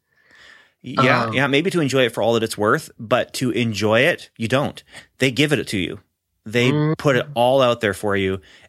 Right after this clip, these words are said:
Speaker 1: Everything you need to understand in order to understand this movie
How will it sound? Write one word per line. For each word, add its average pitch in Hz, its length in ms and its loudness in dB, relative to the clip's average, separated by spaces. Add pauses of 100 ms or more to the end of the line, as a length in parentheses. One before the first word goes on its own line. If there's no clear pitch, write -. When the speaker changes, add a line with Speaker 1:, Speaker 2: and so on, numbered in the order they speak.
Speaker 1:
Everything 156 400 0
you 139 100 2
need 131 220 2
to 143 120 -2
understand 110 760 0 (320)
in 117 80 -2
order 110 160 2
to - 80 0
understand 113 440 0
this 113 120 0
movie 101 480 -2